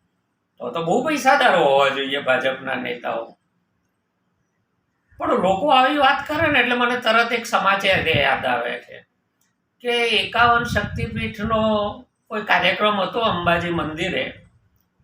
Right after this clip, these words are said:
અને ભાજપના નેતાઓ ગયા હતા.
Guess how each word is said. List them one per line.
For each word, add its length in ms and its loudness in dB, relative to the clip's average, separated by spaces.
અને 400 0
ભાજપના 520 0
નેતાઓ 520 2
ગયા 320 4
હતા. 360 -6